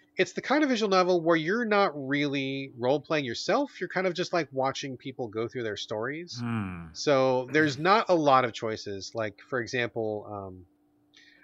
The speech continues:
Speaker 1: I, I just was waiting for more choices, and it was like I'd read and read and read and read and read and read and read and read, and then I'd finally get to one, and it was just, like, a very minor choice. Like, for example, in the very first story, you end up going to somebody's apartment,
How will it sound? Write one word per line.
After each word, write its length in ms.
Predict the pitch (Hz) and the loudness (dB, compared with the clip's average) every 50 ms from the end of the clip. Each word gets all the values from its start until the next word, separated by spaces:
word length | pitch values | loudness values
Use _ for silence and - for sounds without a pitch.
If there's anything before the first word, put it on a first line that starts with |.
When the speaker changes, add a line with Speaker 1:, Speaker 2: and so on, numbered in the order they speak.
| _ | _
Speaker 1:
I, 120 | - 180 180 190 - | 4 4 4 8 6
I 40 | 214 | 6
just 160 | 208 220 208 | 6 4 0
was 160 | 220 220 196 156 | 0 0 0 4
waiting 320 | 165 175 170 175 180 170 | 6 6 6 6 6 2
for 140 | - 175 151 | 2 0 2
more 120 | 147 135 | 2 0
choices, 360 | 120 - 131 135 135 139 131 | 0 0 -2 -2 0 0 0
and 120 | 127 135 139 | 0 2 2
it 80 | 139 | 2
was 160 | 139 147 143 - | 0 0 2 2
like 200 | 160 135 - 131 | 2 2 2 0
I'd 160 | 117 107 110 | -2 -2 -4
read 260 | 131 135 135 135 127 | -6 -4 -4 -4 -6
and 100 | 120 110 | -6 -6
read 200 | 113 117 113 110 | -6 -6 -6 -8
and 120 | 110 107 | -10 -10
read 140 | 107 110 107 | -10 -12 -12
and 160 | 104 98 107 | -12 -14 -10
read 160 | 147 165 160 151 | -6 -6 -6 -6
and 100 | 147 123 | -6 -6
read 140 | 117 113 110 | -6 -6 -6
and 120 | 107 107 120 | -8 -12 -12
read 140 | 135 131 | -12 -12
and 100 | 120 113 | -12 -14
read 160 | 104 101 101 - | -16 -20 -20 -20
and 100 | - _ _ | -20 _ _
read, 340 | 185 196 202 196 196 185 170 _ _ _ _ _ _ - | -6 -4 -2 -2 -4 -4 -6 _ _ _ _ _ _ -4
and 100 | 135 131 | 0 0
then 120 | 139 135 | 2 0
I'd 80 | 127 - | 0 0
finally 280 | - 175 190 190 190 | 0 2 4 4 4
get 160 | 180 165 170 - | 4 4 2 2
to 80 | - 151 | 0 -2
one, 260 | 147 147 147 147 147 | 2 2 4 4 4
and 100 | 147 147 | 2 0
it 100 | 143 156 | 2 0
was 100 | 160 151 | 0 2
just, 200 | - 175 - - | 2 0 4 4
like, 120 | 185 - | 4 4
a 60 | 175 | 4
very 240 | 147 135 160 156 147 | 2 4 4 4 4
minor 400 | 135 117 113 113 117 120 113 110 | 2 -2 -2 -2 -2 -2 -4 -6
choice. 380 | 101 - - 98 95 98 - 113 | -8 -12 -14 -14 -12 -12 -10 -10
Like, 120 | 113 - | -10 -6
for 80 | _ 127 | _ -8
example, 580 | 113 107 131 123 120 - 123 113 107 104 - _ _ _ _ _ _ _ _ | -6 -4 -4 -6 -6 -6 -6 -6 -6 -6 -10 _ _ _ _ _ _ _ _
in 120 | - 135 | -6 -2
the 80 | 131 131 | 0 2
very 240 | 120 135 131 131 127 | 4 4 4 2 0
first 240 | - 131 117 - - | 0 -4 -4 -4 -6
story, 400 | - 131 120 120 120 117 113 113 | -4 -4 -2 0 0 0 -2 -2
you 160 | 113 113 110 | -4 -6 -4
end 260 | 113 120 120 120 117 | -4 -4 -4 0 2
up 240 | 120 117 117 113 - _ - _ _ _ _ _ _ _ _ _ _ _ _ _ _ _ _ _ _ _ - | 2 2 2 0 -4 _ -20 _ _ _ _ _ _ _ _ _ _ _ _ _ _ _ _ _ _ _ -10
going 380 | 110 120 117 117 113 113 113 107 | -4 -2 0 0 0 -2 -2 -6
to 60 | 101 | -8
somebody's 320 | - 120 104 104 107 92 | -8 -8 -8 -8 -8 -10
apartment, 600 | 101 - - 139 143 143 135 127 123 123 - - | -12 -2 0 0 0 0 -2 -6 -6 -8 -10 -16